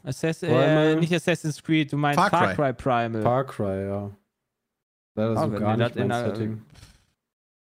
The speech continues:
Speaker 1: Ja.
Speaker 3: Das sind auf
Speaker 1: Ja,
Speaker 3: jeden Fall
Speaker 1: mal
Speaker 3: die
Speaker 1: gucken.
Speaker 3: Ankündigungen von C D Projekt Red. Ich glaub, viel mehr weiß man da jetzt auch noch nicht zu. Das ist das, was sie auf Twitter selber geschrieben haben. Sie haben dazu auch noch ein Video gemacht, das Group Strategy Updra-, Up-,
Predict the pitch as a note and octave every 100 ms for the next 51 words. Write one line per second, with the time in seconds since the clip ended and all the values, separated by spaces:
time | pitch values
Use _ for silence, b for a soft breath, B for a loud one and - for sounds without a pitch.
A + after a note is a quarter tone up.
0 | _ _ _ _ - A3 A#3+ G#3+ - _
1 | _ _ _ _ _ _ _ _ _ _
2 | _ _ _ A3+ A3+ G#3 F3+ F3+ F#3 E3+
3 | E3 D#3+ D3 D3 D3 C#3+ D3 B2+ C3+ B2
4 | A#2+ A2+ B2+ A2 F#2+ - - A#2 - C3+
5 | B2+ A#2+ B2 C3 B2 A#2 A2+ - G#2+ G#2+
6 | C#3+ - F3 C#3+ B2+ A#2+ - A#2+ - A2+
7 | A2+ A#2+ A2 - C3+ B2+ G#2 A#2 C#3+ E3
8 | F3+ - F#3 F3 F3+ D#3 C#3+ C#3 - C#3
9 | C3 A2+ G#2 G#2 D3 D3+ G3 F#3 F3 G3
10 | A3 - A#2 - - D#3+ A3 - - C#3+
11 | F3 D#3+ A2+ A2+ A2 A2 - A#2+ A#2+ D3
12 | B2+ -